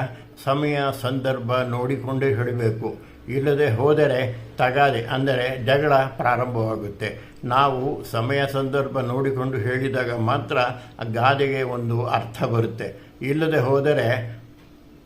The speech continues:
ಅವರಿಗೆ ಕೋಪ ಬಂದು ನಮಗೆ ಹೊಡೆಯಲೇ ಬರುತ್ತಾರೆ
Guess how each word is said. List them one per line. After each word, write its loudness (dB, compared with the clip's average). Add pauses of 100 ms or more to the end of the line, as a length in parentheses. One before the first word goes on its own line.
(380)
ಅವರಿಗೆ 0
ಕೋಪ 4 (140)
ಬಂದು 0 (400)
ನಮಗೆ 2
ಹೊಡೆಯಲೇ 4
ಬರುತ್ತಾರೆ -2